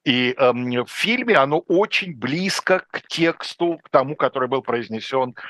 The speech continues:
в, м, действительности. Когда он,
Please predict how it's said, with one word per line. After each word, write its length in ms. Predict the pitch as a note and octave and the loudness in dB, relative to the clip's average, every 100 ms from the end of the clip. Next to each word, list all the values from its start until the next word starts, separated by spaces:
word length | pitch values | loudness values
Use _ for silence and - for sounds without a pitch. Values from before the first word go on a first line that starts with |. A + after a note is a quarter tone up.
| - | -14
в, 440 | G#2 A#2 C#3 C3+ | -4 2 4 4
м, 200 | B2+ B2+ A#2 | 0 -6 -2
действительности. 920 | D3 - F3+ E3 B2 G2+ F#2 - F#2 - - - - | -4 -4 -4 -4 -4 -6 -10 -14 -16 -16 -12 -12 2
Когда 600 | D3+ D3+ C3 E3 C#3+ A2 - | 4 4 2 4 4 2 0
он, 400 | E3 C#3 A#2 | 0 2 0